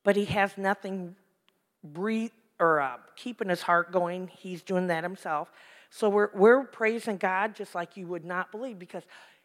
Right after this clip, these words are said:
he's getting better. He's getting better. But that night he had an episode where his blood pressure dropped,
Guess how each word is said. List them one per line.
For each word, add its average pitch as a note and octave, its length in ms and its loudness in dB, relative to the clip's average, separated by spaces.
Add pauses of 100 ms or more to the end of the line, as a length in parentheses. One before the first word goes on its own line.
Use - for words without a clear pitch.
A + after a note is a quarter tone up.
he's A3 240 0
getting A3+ 340 -6
better. G#3+ 480 -10
He's G3+ 240 -6
getting G#3+ 340 -6
better. A3+ 500 0 (1300)
But G3 220 4 (1300)
that F3+ 260 -2
night G3 260 -2
he F#3 120 -4
had F3+ 140 -2
an E3 140 -6
episode D#3+ 480 -8 (1200)
where F#3+ 180 4
his E3 400 -6 (600)
blood F3+ 340 4
pressure G3 720 -6 (140)
dropped, E3+ 600 -8